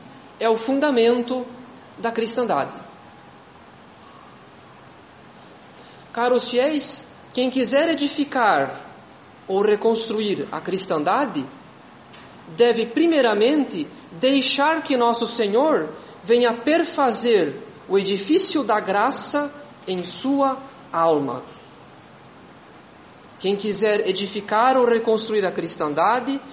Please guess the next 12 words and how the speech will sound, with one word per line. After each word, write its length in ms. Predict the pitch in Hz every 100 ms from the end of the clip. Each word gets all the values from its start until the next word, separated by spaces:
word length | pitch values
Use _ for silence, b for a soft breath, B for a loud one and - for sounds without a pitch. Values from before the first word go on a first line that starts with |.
| B B 147 147
deve 420 | 226 233 190 185
primeiramente 960 | 190 180 170 160 165 214 262 - 269 - B B
deixar 800 | 170 202 233 233 - 240 208 151 - - B -
que 140 | 220
Nosso 300 | 220 247 254
Senhor 420 | 214 226 220 262
venha 280 | 220 226 202
perfazer 840 | 190 - 320 330 294 233 208 247
o 60 | 220
edifício 520 | 202 190 202 247 226
da 160 | 190 185
graça 640 | 185 214 262 - 277 269